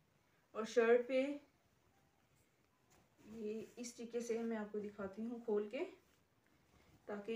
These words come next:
ईजीली आपको समझ आ जाए। ये देखें, ये शर्ट है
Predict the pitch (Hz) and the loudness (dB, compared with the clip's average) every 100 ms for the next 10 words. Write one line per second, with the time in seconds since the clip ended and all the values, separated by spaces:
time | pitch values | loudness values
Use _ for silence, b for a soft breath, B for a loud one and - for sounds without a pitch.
0 | 208 214 208 247 240 196 - 320 392 - | -4 -6 -4 -2 0 -2 -4 -6 -6 -14
1 | - 208 190 190 165 - 208 - _ _ | -8 -2 -2 0 -2 -4 -10 -14 _ _
2 | _ _ - _ 196 202 - - 208 - | _ _ -20 _ 0 2 0 -8 -16 -18
3 | _ _ _ _ _ _ - - - - | _ _ _ _ _ _ -20 -20 -20 -20
4 | - - - - - 226 247 247 214 277 | -20 -18 -18 -18 -6 -4 -2 0 2 4
5 | 349 | 2